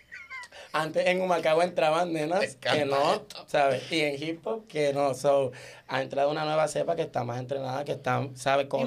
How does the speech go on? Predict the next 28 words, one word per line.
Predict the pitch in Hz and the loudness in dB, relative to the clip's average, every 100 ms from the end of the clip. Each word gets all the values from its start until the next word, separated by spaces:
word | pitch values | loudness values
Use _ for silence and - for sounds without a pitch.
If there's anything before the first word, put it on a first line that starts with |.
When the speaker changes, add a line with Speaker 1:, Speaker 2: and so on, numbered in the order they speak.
| 110 | 2
Speaker 1:
Conoce, | 147 - | 2 2
Speaker 3:
alegro. | 143 | 2
Speaker 1:
tiene | 139 147 170 - - | 0 0 0 -4 -10
vocabulario, | 147 151 151 135 131 131 135 127 120 | -2 0 2 2 2 2 2 0 -6
Speaker 3:
Sí. | - - - 135 | -12 -20 -6 -4
Speaker 1:
¿entiendes? | 147 143 127 | 0 -2 -2
Que | 135 127 | -2 -2
eso | 151 175 | 0 -2
es, | - _ | -2 _
en | 147 135 | -8 -6
cierta | 139 131 151 | -4 -2 0
parte | - - | 0 -2
es | 170 | -4
progresivo | 143 139 147 196 208 | -2 -2 -2 -4 -2
y | 147 | -2
uno | 139 143 | -2 0
ve | 165 190 - | 2 2 2
eso | 185 196 190 | 0 0 -2
como | 143 127 | -2 -2
bueno. | 131 131 | -2 0
Speaker 2:
Oye, | 165 165 | 0 2
y | 151 | 2
les | 151 | 4
ha | 135 | 2
tocado, | 160 170 175 185 180 | 2 4 6 6 4
ahora | 131 147 | 2 2
que | |
tocas | 160 160 | 2 2